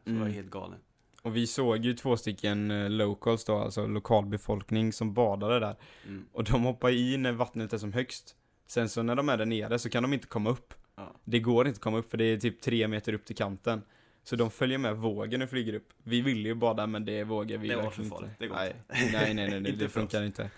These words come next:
Speaker 1: Men
Speaker 2: Men,
Speaker 1: det,
Speaker 2: eh,
Speaker 1: det är något man kan googla där hemma om ni vill.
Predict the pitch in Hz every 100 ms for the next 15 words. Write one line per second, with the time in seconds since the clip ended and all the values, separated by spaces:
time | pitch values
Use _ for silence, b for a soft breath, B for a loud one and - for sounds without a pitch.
0 | B B B B 117 117 110 120 120 107
1 | 127 139 139 117 113 117 104 107 113 107
2 | 101 104 110 98